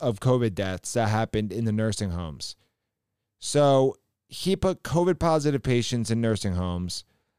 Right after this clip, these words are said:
So I think nearly,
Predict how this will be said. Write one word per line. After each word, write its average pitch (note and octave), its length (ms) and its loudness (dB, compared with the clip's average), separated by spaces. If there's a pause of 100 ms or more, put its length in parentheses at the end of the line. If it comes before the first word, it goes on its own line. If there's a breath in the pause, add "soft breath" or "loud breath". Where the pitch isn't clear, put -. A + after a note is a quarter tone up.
(160)
So B2+ 480 2 (500)
I B2+ 160 2
think B2+ 420 -4
nearly, C3 840 2